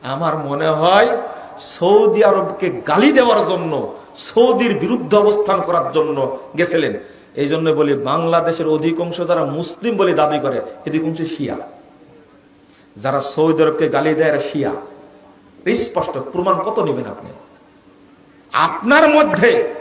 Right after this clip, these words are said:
আর ইরানের শিয়াদের মধ্যে কোনো পার্থক্য নেই। কারণ পত্রিকায় আপনি দেখেননি,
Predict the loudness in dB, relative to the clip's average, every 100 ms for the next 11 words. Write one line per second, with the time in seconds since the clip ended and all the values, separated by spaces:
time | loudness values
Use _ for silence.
0 | -16 -20 -20 -4 -2 2 4 6 6 4
1 | 2 2 4 6 6 4 4 2 0 0
2 | -2 -4 -4 -4 -6 -10 -20 -20 -20 -20
3 | -20 -20 -20 _ _ -20 -6 -6 -2 -2
4 | -2 0 2 2 0 0 0 0 -2 0
5 | 0